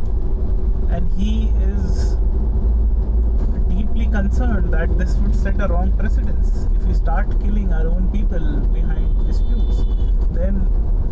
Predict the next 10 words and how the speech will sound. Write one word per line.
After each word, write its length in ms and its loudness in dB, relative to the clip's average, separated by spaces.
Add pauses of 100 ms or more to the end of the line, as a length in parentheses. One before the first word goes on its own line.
(160)
how 160 0
will 380 0
this 440 0
fabric 360 0
of 140 0
society 520 0
hold 260 0
itself? 420 0 (2750)
How 120 0
will 180 0